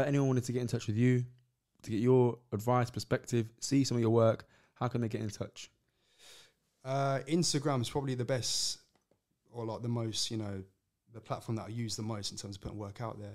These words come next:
Speaker 2: So, yeah, you can add me up on, um, Ty's Wills. If you put Tyron Williams, it will, will come up anyway. Um, but, yeah, I'm more than, you know, I'm always talking to artists about work, directions, trying to help artists and that. That's one thing that I'd, I'd love to do, you know.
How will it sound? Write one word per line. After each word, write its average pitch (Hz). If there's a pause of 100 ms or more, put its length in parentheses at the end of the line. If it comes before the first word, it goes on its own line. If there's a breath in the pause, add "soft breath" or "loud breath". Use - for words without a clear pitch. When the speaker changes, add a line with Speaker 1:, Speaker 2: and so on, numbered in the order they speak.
Speaker 2:
So, -
yeah, 131
you 127
can 117 (240)
add 113
me 117
up 107
on, 107
um, 104
Ty's 110
Wills. 107
If 113
you 127
put 160
Tyron 139
Williams, 117
it 104
will, 107
will 107
come 110
up 101
anyway. 104 (480)
Um, 104 (280)
but, 101
yeah, 113
I'm 120
more 123
than, 107
you 117
know, 101 (220)
I'm 113
always 110
talking 104
to 104
artists -
about 101
work, 101
directions, 101
trying 113
to 107
help 107
artists 101
and 101
that. 95
That's 98
one 101
thing 98
that 95
I'd, 92
I'd 98
love 104
to -
do, 98
you 98
know. 95